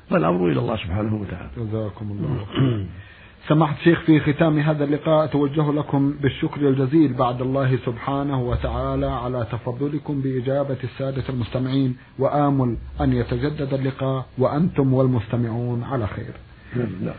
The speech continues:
Speaker 1: نرجو ذلك.
Speaker 2: مستمعي الكرام، كان لقاؤنا مع سماحة الشيخ عبد العزيز بن عبد الله بن باز،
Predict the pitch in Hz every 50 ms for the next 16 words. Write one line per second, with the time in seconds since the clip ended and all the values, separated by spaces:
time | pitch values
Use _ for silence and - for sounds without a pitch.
0 | - - 131 123 123 117 104 101 104 107 - - - - - - - - - -
1 | - - - - - - - 143 131 - 160 147 156 156 160 156 151 151 - 165
2 | 175 175 165 - 175 165 165 165 160 160 160 151 160 165 160 151 151 156 156 151
3 | 151 151 156 160 156 - - 147 147 143 143 139 135 - 143 151 139 135 139 -
4 | - - 151 151 151 143 143 135 131 131 131 135 131 127 135 131 143 147 147 147
5 | 147 135 127 139 139 131 120 131 131 131 139 139 135 131 131 135 135 135 147 139
6 | 131 120